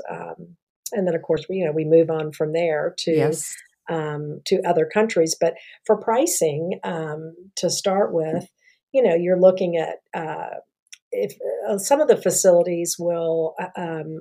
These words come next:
Speaker 1: offer you the fabrics that they carry.
Speaker 2: Mm-hmm.
Speaker 1: And then other facilities, you need to purchase your own fabric and ship to
Speaker 2: Ah.
Speaker 1: them. Um, you know, some do a little of both, that sort of thing. So at the time,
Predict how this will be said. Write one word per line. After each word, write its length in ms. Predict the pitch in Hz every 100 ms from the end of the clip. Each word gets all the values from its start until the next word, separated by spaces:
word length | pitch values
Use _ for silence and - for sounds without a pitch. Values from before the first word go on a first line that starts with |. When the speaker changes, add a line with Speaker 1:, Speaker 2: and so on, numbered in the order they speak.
| -
Speaker 1:
offer 300 | 190 175 185
you 180 | 175 170
the 180 | 160 151
fabrics 520 | 196 165 160 165 -
that 160 | 165
they 160 | 165 156
carry. 640 | 156 170 147 139 208 359 175
Speaker 2:
Mm-hmm. 280 | 127 135 202 - 196
Speaker 1:
And 100 | 190
then 140 | 190 190
other 280 | - 185 180
facilities, 840 | 180 180 - 175 175 170 170 160 -
you 120 | 170
need 200 | 165 160
to 80 | 165
purchase 480 | 160 170 151 156 -
your 180 | 147 -
own 220 | 185 196
fabric 520 | 196 151 143 165 165 - _ _ _ _ _ _ _ - -
and 340 | 160 156 202
ship 340 | 196 - 185 175
to 100 | 175
Speaker 2:
Ah. 40 |
Speaker 1:
them. 360 | 160 160 175 202 - - - -
Um, 440 | 175 160 165 175
you 100 | 202
know, 80 | 156
some 320 | 160 196 175
do 140 | 180 170
a 60 |
little 320 | 156 156 156 151
of 100 | 147
both, 320 | 160 156 160 165
that 200 | 147 -
sort 220 | - 160
of 100 | 147
thing. 340 | 165 160 165
So 200 | 156 175 -
at 140 | 185
the 120 | 180 - -
time, 420 | 254 196 175